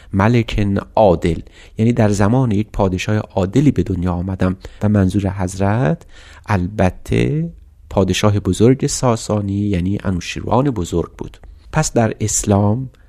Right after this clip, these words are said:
هم حکومت جزو مواهب الهی است.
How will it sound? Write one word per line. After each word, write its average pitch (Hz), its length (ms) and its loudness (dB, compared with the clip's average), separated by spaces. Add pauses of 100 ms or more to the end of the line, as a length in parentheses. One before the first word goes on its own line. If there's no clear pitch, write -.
هم 120 640 0
حکومت 101 760 -2 (380)
جزو 127 520 2 (220)
مواهب 95 640 0
الهی 85 480 -2
است. - 240 -18